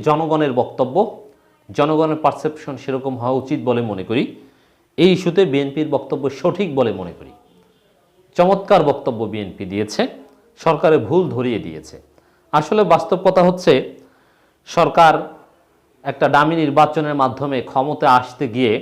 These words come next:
এখন এমন হয়েছে, সরকার যেটা চায়, এই মিয়ানমার বর্ডার যা করতে চায়, মিয়ানমার ইস্যুতে সরকারের যে দৃষ্টিভঙ্গি, সেটাও করতে পারছে না এখন। ভারত চাপ প্রয়োগ করে ভারতের স্বার্থে বাংলাদেশ যাতে সিদ্ধান্ত নেয়,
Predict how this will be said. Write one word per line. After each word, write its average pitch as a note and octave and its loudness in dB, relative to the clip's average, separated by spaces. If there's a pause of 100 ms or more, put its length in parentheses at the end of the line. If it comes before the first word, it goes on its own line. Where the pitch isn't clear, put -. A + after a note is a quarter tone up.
(920)
এখন C3+ -2
এমন C#3+ 2
হয়েছে, D#3+ 4
সরকার C#3 -2
যেটা D#3 -4
চায়, B2+ 2 (180)
এই A#2+ -6
মিয়ানমার C3 -6
বর্ডার C3 -2
যা - -4
করতে D#3+ -6
চায়, F2+ -6 (580)
মিয়ানমার C#3+ -2
ইস্যুতে D3+ -6
সরকারের D3 -2
যে D#3 -2
দৃষ্টিভঙ্গি, C#3 -6 (280)
সেটাও E3 0
করতে D#3+ -2
পারছে A#2 -2
না G2 -8
এখন। D#2+ -14 (840)
ভারত C#3+ 4
চাপ E3 4
প্রয়োগ E3+ 2
করে D#3+ 2
ভারতের D3 0
স্বার্থে D#3 0
বাংলাদেশ D3+ -2
যাতে C#3+ -2
সিদ্ধান্ত A#2 -8
নেয়, F#2 -10